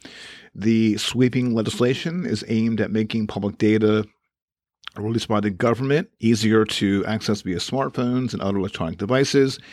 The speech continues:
It essentially requires that federal agencies publish any quote-unquote "non-sensitive info" in a quote-unquote "machine-readable format," meaning in a file type that, meaning in a file type that a phone or laptop can proce-,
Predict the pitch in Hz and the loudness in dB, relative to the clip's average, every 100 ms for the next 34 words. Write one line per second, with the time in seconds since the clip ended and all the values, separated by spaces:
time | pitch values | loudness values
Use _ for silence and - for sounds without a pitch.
0 | - - - - - 127 120 - 123 117 | -20 -20 -20 -18 2 2 4 0 -2 0
1 | 120 113 113 117 113 110 101 98 113 104 | 0 0 0 2 4 4 2 -4 -4 -2
2 | 104 110 107 110 107 104 110 110 104 - | 0 0 0 0 0 0 -4 -2 -4 -2
3 | 107 104 101 - - 123 127 120 117 110 | 2 2 2 -4 -2 -2 -2 0 2 2
4 | 107 98 104 110 123 131 123 120 120 113 | 0 -2 0 2 0 -2 -2 -2 0 0
5 | 120 110 120 - 104 101 - 98 95 - | 0 -2 -2 2 2 2 -2 -6 -6 -6
6 | - 80 - - 107 107 - - - - | -6 -6 -6 0 2 0 -4 -20 -20 -14
7 | - 104 - 120 120 120 110 107 101 90 | -6 -4 0 2 2 0 0 0 -2 -4
8 | 135 151 160 160 - - - - - 101 | -4 -2 0 0 -2 -12 -20 -20 -8 2
9 | 113 117 107 101 110 113 - 110 107 113 | 4 4 0 -2 0 0 0 0 0 -2
10 | 95 - _ - - 110 127 131 139 - | -4 -4 _ -20 -2 2 4 2 -4 -4
11 | 101 95 - 107 101 - 170 147 120 - | -4 -2 -2 -2 -2 -4 0 2 2 0
12 | 98 98 98 117 113 113 113 98 98 110 | -4 -2 -2 2 4 4 2 -2 0 0
13 | 107 107 101 - 95 90 - 113 | 0 -2 -2 -6 -4 -4 -4 -6